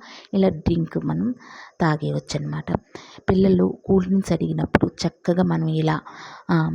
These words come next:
బాదం పాలు ప్రిపేర్ చేసి ఇంట్లో క్షణాల మీద రెడీ చేయించినట్లయితే కనుక మంచి హెల్తీ అయిన డ్రింక్, ఇంకా చక్కగా కూడా వాళ్ళు ఇష్టంగా త్రాగేస్తారు. మళ్ళీ మళ్ళీ కూడా అడుగుతారనమాట. అంత చక్కగా ఉంటుంది బాదం పాలు.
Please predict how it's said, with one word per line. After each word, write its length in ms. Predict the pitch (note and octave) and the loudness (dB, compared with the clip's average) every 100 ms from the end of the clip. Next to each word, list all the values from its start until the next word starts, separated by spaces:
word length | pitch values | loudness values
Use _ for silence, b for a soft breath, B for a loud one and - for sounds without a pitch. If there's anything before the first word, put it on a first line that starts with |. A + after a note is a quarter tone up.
| - | -4
బాదం 420 | - D3+ D3+ D#3 | 0 0 0 -2
పాలు 280 | D#3+ D#3+ - | 0 0 0
ప్రిపేర్ 580 | D#3 - D#3 - - | -2 0 0 0 -4
చేసి 220 | D3+ - D#3+ | -4 -2 -4
ఇంట్లో 360 | D3+ D3+ D#3+ | -4 -4 -4
క్షణాల 500 | D#3+ - D#3+ D#3 D#3 | -4 -4 -4 -2 -2
మీద 220 | D3+ D3+ | -4 -2
రెడీ 260 | D#3 D3 D3+ - D3+ | -2 -2 -4 -4 -4
చేయించినట్లయితే 840 | D3+ - - D#3+ - - - F#3+ | -4 -8 -8 -8 -8 -6 -6 -6
కనుక 240 | F#3 G3 C4 - B B B B B F#3+ | -4 -4 -4 -10 B B B B B -2
మంచి 400 | F3 F3 - F#3+ | 0 0 -2 0
హెల్తీ 340 | E3+ D#3+ - | 2 0 0
అయిన 280 | E3 D#3+ E3+ - | 0 0 -4 -6
డ్రింక్, 540 | D#3 D#3 D#3 - A#3 D4 - B B B - | -4 -2 -2 0 -2 -2 -16 B B B -4
ఇంకా 160 | F#3 | -2
చక్కగా 560 | F#3 - F3+ - F3 F3+ | -2 -2 -4 0 0 0
కూడా 220 | E3+ F3+ | 0 2
వాళ్ళు 160 | G#3 E3 | 2 0
ఇష్టంగా 540 | D#3+ - F3 D#3+ E3+ | -4 -2 -2 0 -2
త్రాగేస్తారు. 800 | - D3 D3+ D3+ D3+ - D3 D3+ | -4 -2 -2 -2 -4 -6 -6 -4
మళ్ళీ 320 | - D#3+ E3 | -2 0 2
మళ్ళీ 300 | E3+ D#3+ D#3+ | 0 0 2
కూడా 180 | E3 F3+ | 2 2
అడుగుతారనమాట. 760 | E3 D#3 - D3+ C#3+ D3 D3+ - | 0 -2 -4 -6 -6 -10 -6 -4
అంత 200 | D#3 - | -4 -6
చక్కగా 580 | - - - D3+ D3+ D3+ | -8 -8 -6 -6 -2 -2
ఉంటుంది 420 | D3+ - D3 D3+ | -4 -4 -4 -4
బాదం 360 | C#3+ D3 D3 | -6 -8 -8
పాలు. 340 | C#3+ D3 D#3+ | -8 -4 -4